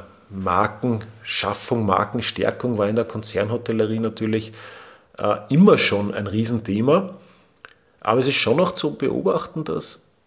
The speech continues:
viele Individual- und Privathotels die konsequente Markenführung als vielversprechende Strategie gefunden haben. Und das ist auch sehr zu empfehlen, weil die Marke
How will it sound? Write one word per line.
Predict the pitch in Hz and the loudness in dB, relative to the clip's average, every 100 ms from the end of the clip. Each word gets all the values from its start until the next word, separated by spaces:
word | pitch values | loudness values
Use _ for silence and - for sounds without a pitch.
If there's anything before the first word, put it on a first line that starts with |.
| _ _ _ - | _ _ _ -18
viele | - - 139 185 | -14 -8 -2 0
Individual- | 123 147 156 151 127 - - | 0 0 -2 2 2 2 2
und | 160 | 0
Privathotels | 151 110 95 - - - - 135 160 - - - - - _ - | 0 0 2 0 -2 -4 0 0 0 -4 -10 -20 -20 -20 _ -4
die | 117 123 - - - | -2 -2 -4 -8 -4
konsequente | 127 135 139 135 127 120 | 2 2 2 2 2 2
Markenführung | 98 - - 175 156 - 139 151 156 | 0 -2 -2 -2 -4 -2 -2 2 2
als | - - | 0 -2
vielversprechende | - 139 151 - 113 113 127 | -4 -4 -2 2 4 4 0
Strategie | 120 - 113 120 - 185 220 | 0 0 0 0 2 2 4
gefunden | 139 - 101 92 92 | 2 0 -4 -2 -2
haben. | 90 92 | 0 -2
Und | 95 | 0
das | 110 - - - - - _ _ - | 0 0 -4 -12 -20 -20 _ _ -4
ist | 135 147 | 4 6
auch | 143 | 6
sehr | 135 127 | 8 6
zu | - | 6
empfehlen, | 127 - 117 143 196 - - - _ _ _ _ _ _ - - _ _ | 2 2 2 4 4 2 -6 -20 _ _ _ _ _ _ -20 -20 _ _
weil | 110 110 | 0 2
die | 110 | 2
Marke | 98 95 160 - 185 180 143 | 4 4 4 2 4 4 2